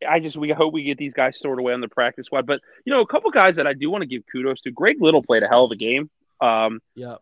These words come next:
Speaker 1: I, you know, he was awol since we got here. Like, I, I think, you know, it's Alf and the, some of the guys in Three Reasons, like, they don't even see him in practice. And then, you know, he played and he looked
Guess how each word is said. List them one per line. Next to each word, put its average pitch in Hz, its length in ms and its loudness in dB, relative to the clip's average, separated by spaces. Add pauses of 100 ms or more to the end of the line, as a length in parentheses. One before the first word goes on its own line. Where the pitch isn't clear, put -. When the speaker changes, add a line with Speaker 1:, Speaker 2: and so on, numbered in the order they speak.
(140)
Speaker 1:
I, 143 180 4 (260)
you 147 100 0
know, 127 140 -2
he 185 80 -2
was 190 160 0 (120)
awol 151 420 -2 (180)
since 143 160 -10
we 139 100 -10
got 220 200 2
here. 143 200 0
Like, 127 240 -2
I, 147 280 4
I 147 40 2
think, 160 280 -4
you 143 140 -4
know, 135 140 0
it's 120 160 -6
Alf 147 400 4
and 135 140 -10
the, 135 80 -6 (160)
some 156 100 -6
of 143 40 -8
the 135 80 -6
guys 139 200 2
in 131 120 -12
Three 143 120 -10
Reasons, 202 260 -6
like, 135 180 -2 (280)
they 214 100 4
don't 262 140 4
even 151 120 -4
see 180 120 -8
him 175 100 -6
in 185 80 -12
practice. 196 540 -6
And 156 160 -10
then, 170 280 -4 (360)
you 156 100 -4
know, 160 40 -2
he 202 160 -6
played 233 500 0
and 160 100 -4
he 185 140 -10
looked 190 240 -4